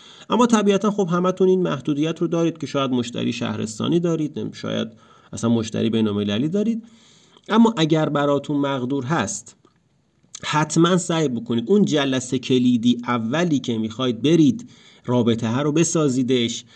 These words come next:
خودتون رو معرفی کنید، شرکت رو معرفی کنید و منجر بشه به ورود مشتری به اون قیف فروشتون، حتماً حضوری باشه. و اگر حضوری نیست، مشتریتون اهل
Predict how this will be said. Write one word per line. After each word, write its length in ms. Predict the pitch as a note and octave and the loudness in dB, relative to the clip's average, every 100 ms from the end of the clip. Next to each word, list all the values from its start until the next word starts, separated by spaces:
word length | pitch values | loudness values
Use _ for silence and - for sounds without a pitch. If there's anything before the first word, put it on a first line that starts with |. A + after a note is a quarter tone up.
| - | -20
خودتون 420 | - - F3+ F3+ F3+ | -6 4 6 6 4
رو 80 | |
معرفی 460 | D#3+ D3+ C#3+ C3+ C#3+ | 4 2 0 -2 -4
کنید، 300 | C3+ C3+ B2+ | -4 -2 -2
شرکت 460 | - G2+ F#2+ B2+ F3 | -2 -4 -4 -4 -2
رو 60 | |
معرفی 460 | D#3+ D3+ D3 C3+ C#3 | 0 -2 -4 -4 -6
کنید 360 | C3+ C3 B2+ A2+ | -2 0 0 0
و 100 | B2+ | 0
منجر 480 | C3+ C#3 C#3 E3 F#3+ | 2 2 2 2 0
بشه 260 | F3+ D3+ | 0 0
به 120 | C3 | 0
ورود 400 | C3 A#2+ C3 C3 | 2 2 4 4
مشتری 580 | C3 B2+ B2 - B2 B2 | 4 2 0 -2 0 0
به 80 | A#2+ | 0
اون 180 | B2+ B2 | 0 2
قیف 260 | B2+ A#2+ | 0 -2
فروشتون، 960 | B2 C3 B2 B2 B2 B2 C3 D3 E3+ G3 - _ _ _ | -4 0 2 2 0 -2 -2 0 0 -2 -10 _ _ _
حتماً 380 | - D3+ D#3+ F3 | -6 -4 0 2
حضوری 460 | C3+ A#2+ G#2+ G#2+ | 2 0 0 -2
باشه. 340 | G2+ G2 - - _ - - - | -2 -6 -10 -16 _ -20 -20 -8
و 80 | E3 G3 | -6 0
اگر 360 | A#3 A#3+ A3 | 2 2 2
حضوری 600 | E3 E3 D#3 D#3+ D#3 D3+ | 2 2 2 4 4 6
نیست، 500 | D3 F3+ C#3+ - - - _ _ | 6 6 6 2 -12 -20 _ _
مشتریتون 600 | C#3 C#3 - D3 D#3 E3 E3+ | -2 -2 0 -2 2 0 2
اهل 600 | E3 D3+ D3+ D#3 D#3 | 0 0 0 2 0